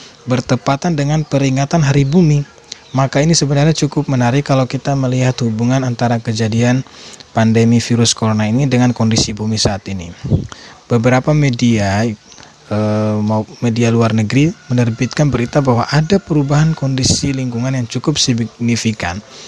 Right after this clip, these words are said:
terutama pada kondisi kualitas udara yang semakin bersih. Tercatat penurunan polusi di beberapa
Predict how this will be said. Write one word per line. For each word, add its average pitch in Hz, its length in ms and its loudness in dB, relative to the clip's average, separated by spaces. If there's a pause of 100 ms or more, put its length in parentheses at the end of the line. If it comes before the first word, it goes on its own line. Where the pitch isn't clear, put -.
(420)
terutama 139 800 0 (280)
pada 131 320 2
kondisi 131 720 0
kualitas 123 400 -2
udara 123 400 0
yang 123 80 0
semakin 110 400 -2
bersih. 98 320 -6 (480)
Tercatat 139 400 -2
penurunan 131 560 0
polusi 131 400 0
di 123 80 0
beberapa 123 560 0